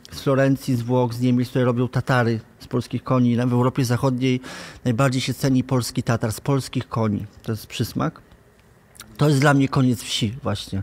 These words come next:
I we Florencji najlepszy tatar to jest z polskich koni. I dla mnie to jest ten koniec wsi właśnie. Jak ktoś chce jechać, ktoś chce zobaczyć, to niech jedzie na targ, zobaczy, jak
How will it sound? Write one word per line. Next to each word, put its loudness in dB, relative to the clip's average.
I 0
we -2
Florencji 0
najlepszy 0
tatar -2
to -4
jest -4
z -20
polskich -6
koni. 0
I 0
dla 6
mnie 4
to 4
jest 2
ten 4
koniec 4
wsi -2
właśnie. -6
Jak -2
ktoś 0
chce 0
jechać, 2
ktoś -4
chce -6
zobaczyć, 0
to -6
niech -2
jedzie 2
na 0
targ, 0
zobaczy, 0
jak 0